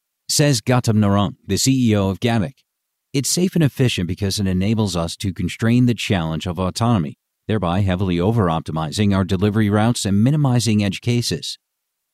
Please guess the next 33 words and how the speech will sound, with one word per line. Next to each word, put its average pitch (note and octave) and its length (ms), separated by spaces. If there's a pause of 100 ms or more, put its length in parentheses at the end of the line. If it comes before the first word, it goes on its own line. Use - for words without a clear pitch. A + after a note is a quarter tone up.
(140)
In C3+ 100
twenty F3+ 300
twenty-one, C3 520 (120)
the F#2+ 100
companies B2+ 400
plan C#3+ 300
to D#3+ 80
start C3+ 240
testing C3 320
a G#2 100
more C#3 320
ambitious F3+ 560
route F#2+ 240
as F2+ 160
well. G#2+ 300 (480)
The A#2 140
new D3 160
pilot A2 320
will F#2+ 160
see C#3+ 300
Gatik's G#2+ 420
autonomous G#2 540
trucks - 420
navigate C3 440
a G#2+ 80
twenty-mile C#3+ 760
route G#2 320
between B2 400
New B2 120
Orleans G#2+ 560
and A#2+ 300
Metairie, C3+ 400
Louisiana. G2 680